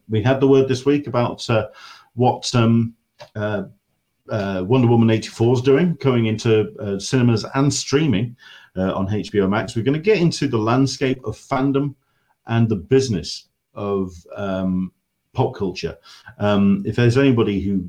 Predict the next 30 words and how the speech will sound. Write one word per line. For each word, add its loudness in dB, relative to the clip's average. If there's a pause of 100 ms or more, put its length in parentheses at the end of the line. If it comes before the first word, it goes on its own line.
(180)
has -6
an -4
idea -2
and -4
a, -10
a -8
sense 0
of -4
that, -8 (120)
it's -4
somebody 0
who 0
writes -2
about -4
it -10
and, -4
uh, 0
has -4
a -6
site -6
about -6
it. -12
Den 4
of 0
Geek -4
is -6
well -2
worth -6
checking -16
out. -20